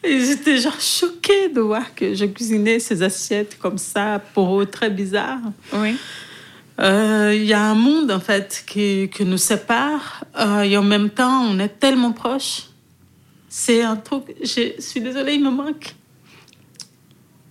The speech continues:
Speaker 1: Mais c'est dingue, quoi, la différence, comment on est, comment on est différent aujourd'hui et comment cette, on est proche en même temps parce que, euh, né dans ce village, être élevé par des gens aussi simples,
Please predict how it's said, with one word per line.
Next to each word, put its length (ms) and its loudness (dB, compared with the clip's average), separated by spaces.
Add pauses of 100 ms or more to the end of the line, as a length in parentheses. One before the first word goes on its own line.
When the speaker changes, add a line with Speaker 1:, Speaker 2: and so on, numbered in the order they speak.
(580)
Speaker 1:
Mais 220 -6
c'est 540 -2
dingue, 420 0
quoi, 220 -4
la 120 -2
différence, 680 -2
comment 300 -2
on 160 0
est, 380 -2
comment 260 2
on 80 0
est 100 0
différent 500 0
aujourd'hui 640 0 (400)
et 160 4
comment 480 2
cette, 320 -2 (260)
on 160 4
est 120 4
proche 420 2
en 40 4
même 220 4
temps 220 2
parce 240 -2
que, 80 0 (420)
euh, 520 0 (140)
né 280 6
dans 180 0
ce 140 -2
village, 540 0
être 240 0
élevé 320 2
par 220 0
des 180 4
gens 240 0
aussi 260 -2
simples, 540 0